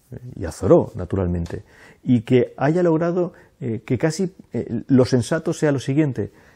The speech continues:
Eh, gracias a Emerson, el, podemos leer decentemente a Heidegger. En ausencia de catalizadores como Emerson y Thoreau, buena parte de los filósofos, eh, habituales, de los filósofos sobre los cuales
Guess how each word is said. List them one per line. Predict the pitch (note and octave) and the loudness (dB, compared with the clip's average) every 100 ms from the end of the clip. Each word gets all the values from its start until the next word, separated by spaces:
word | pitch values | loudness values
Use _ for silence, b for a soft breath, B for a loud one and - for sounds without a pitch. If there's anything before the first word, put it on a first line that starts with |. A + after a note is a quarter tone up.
| b | b
Eh, | - - C3 _ b _ _ _ _ _ _ _ _ _ _ - _ - | -12 -12 -18 _ b _ _ _ _ _ _ _ _ _ _ -20 _ 0
gracias | A#2 E3+ F3+ C3+ | 6 6 6 2
a | C3 | 2
Emerson, | A3 E3 A#2+ A2 G2+ | 0 0 -2 -2 -2
el, | G#2+ G#2+ | -2 -4
podemos | - A2+ B2+ A#2 - | 2 2 4 0 0
leer | A2+ A#2 A#2+ | 2 4 4
decentemente | G#2+ G#2 C3+ D3 G2+ A#2 A#2 G2+ F#2 | 2 0 0 -2 -2 -2 -2 -4 -6
a | F2+ - | -8 -8
Heidegger. | E2+ D#2+ E2+ F2 _ b b b b - - - | -8 -8 -12 -14 _ b b b b -16 -14 0
En | C#3 | 4
ausencia | A#2+ A2 G#3 A#3 - A#2+ G#2 | 4 6 4 4 2 0 0
de | A#2 A2 | 0 0
catalizadores | A2+ G#2 A2 A2 A#2 D3+ F3 | 0 0 0 2 0 0 -4
como | - A#2 B2+ | -4 -2 -2
Emerson | D#3 C#3+ - B2+ | -2 -6 -6 -4
y | |
Thoreau, | A2 A#2 D3+ D#3+ B B B | -2 0 0 -4 B B B
buena | A2 C#3+ G3 F3+ | 2 2 2 -2
parte | F#3+ F#3+ A#2+ G#2 | -4 -2 0 0
de | A2+ A2 A2 | -2 -4 -2
los | G#2+ - | -4 -4
filósofos, | G#2+ C3+ F3 D3 C#3 A#2 - - | -2 -2 -4 -4 -2 -4 -6 -10
eh, | G#2 | -8
habituales, | - G#2 F#2+ A2 D#3 C#3+ D3 | -2 -2 0 2 2 2 -2
de | A2+ | -2
los | G2 | -2
filósofos | - A2+ E3+ E3 C#3+ A2 - | 0 -2 -2 -2 -4 -4 -8
sobre | - A2+ A2 | -2 2 2
los | G2+ | 0
cuales | - D#3 E3+ A2+ | 0 2 4 2